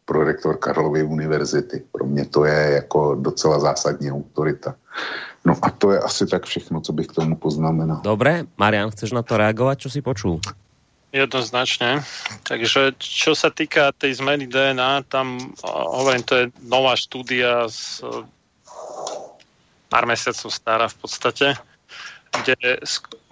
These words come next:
Speaker 3: bola taká ako domnienka, že ako je to možné, že teda niekto tri mesiace alebo aj viacej je,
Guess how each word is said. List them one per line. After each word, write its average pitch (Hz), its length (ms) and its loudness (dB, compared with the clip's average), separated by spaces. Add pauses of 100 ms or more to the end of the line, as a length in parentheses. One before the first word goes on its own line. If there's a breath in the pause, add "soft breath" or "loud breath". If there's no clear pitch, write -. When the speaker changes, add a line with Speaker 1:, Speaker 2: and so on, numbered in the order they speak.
Speaker 3:
bola 147 400 4
taká 143 260 2
ako 143 140 -4
domnienka, 147 640 0
že 131 260 0
ako 131 220 -2
je 139 80 -2
to 139 80 -6
možné, 135 480 -2
že 127 160 -4
teda 127 240 -4
niekto 127 560 2 (160)
tri 131 160 0
mesiace 123 480 -2
alebo 117 480 2
aj 113 100 0
viacej 120 400 0
je, 113 200 4